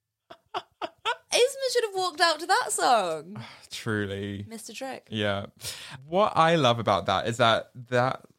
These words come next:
Speaker 2: song was written by Sting, but he didn't want to perform it because he was like, "No, this song, like, opens the film.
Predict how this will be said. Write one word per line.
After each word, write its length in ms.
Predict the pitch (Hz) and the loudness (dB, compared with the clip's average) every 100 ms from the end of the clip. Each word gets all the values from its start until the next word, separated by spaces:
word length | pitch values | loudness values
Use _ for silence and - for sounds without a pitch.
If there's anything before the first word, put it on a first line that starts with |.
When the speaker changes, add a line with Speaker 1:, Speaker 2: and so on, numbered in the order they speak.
| _ | _
Speaker 2:
song 380 | - 143 147 127 | -2 2 4 2
was 160 | 110 | 2
written 260 | 120 139 135 | 2 0 2
by 140 | 117 | 2
Sting, 800 | 117 - - 139 110 82 90 117 - | 0 -6 0 2 2 0 -4 -4 -4
but 140 | - | -4
he 220 | 135 214 | 0 2
didn't 180 | 247 190 | 2 2
want 120 | 165 | 2
to 40 | 156 | 2
perform 420 | 156 - 170 175 | 0 2 2 2
it 120 | 117 | 0
because 320 | - - 135 | -2 0 0
he 120 | - 135 | 0 -2
was 120 | 131 | 0
like, 240 | 135 - | -2 -4
"No, 360 | 143 151 165 160 | -8 -4 0 0
this 180 | 156 156 | 0 -2
song, 480 | - 170 170 165 147 | -2 0 0 -2 -2
like, 260 | - 127 - - | 0 0 -2 2
opens 420 | 175 170 156 135 | 2 4 0 -2
the 100 | 147 | -8
film. 640 | 131 147 135 131 117 113 | -2 2 4 4 2 0